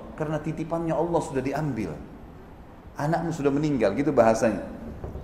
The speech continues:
Suami sempat kaget, "Kamu membiarkan saya makan, kamu membiarkan saya menyentuh tubuhmu dan seterusnya. Kemudian kamu mem-, baru memberitakan masalah anak ini sakit, anak ini meninggal, saya akan lapor ke Nabi sallallahu alaihi wasallam." Pergi ke Nabi sallallahu alaihi wasallam, "Ya Rasulullah, istri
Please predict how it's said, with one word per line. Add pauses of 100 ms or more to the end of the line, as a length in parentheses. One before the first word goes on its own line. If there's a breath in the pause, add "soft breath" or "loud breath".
Suami
sempat
kaget,
"Kamu
membiarkan
saya
makan,
kamu
membiarkan
saya
menyentuh
tubuhmu
dan
seterusnya.
Kemudian
kamu
mem-,
baru
memberitakan
masalah
anak
ini
sakit, (320)
anak
ini
meninggal,
saya
akan
lapor
ke
Nabi
sallallahu
alaihi
wasallam." (960)
Pergi
ke
Nabi
sallallahu
alaihi
wasallam,
"Ya
Rasulullah,
istri